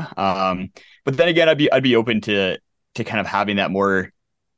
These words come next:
community, large amount of people experience at the same time. I'm, I'm an introvert, but it would be interesting to, like, have a tramley and,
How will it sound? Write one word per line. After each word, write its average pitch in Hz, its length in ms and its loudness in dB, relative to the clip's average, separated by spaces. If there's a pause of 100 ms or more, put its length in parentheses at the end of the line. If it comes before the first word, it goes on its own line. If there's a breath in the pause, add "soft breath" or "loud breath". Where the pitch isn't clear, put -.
(120)
community, 107 800 2
large 98 300 -2
amount 98 180 -4
of - 40 -20
people 95 260 -2
experience 92 560 -4
at 82 100 -4
the 80 60 -8
same 85 300 -6
time. 82 280 -8
I'm, 127 180 0
I'm 143 120 2
an 135 60 0
introvert, 135 540 -2
but 98 260 2 (1120 soft breath)
it 107 60 -2
would 107 80 -2
be 117 100 2
interesting 113 400 0
to, 104 60 0
like, 92 180 -2
have 104 200 0
a 90 60 -2
tramley 95 800 -2
and, 85 260 -6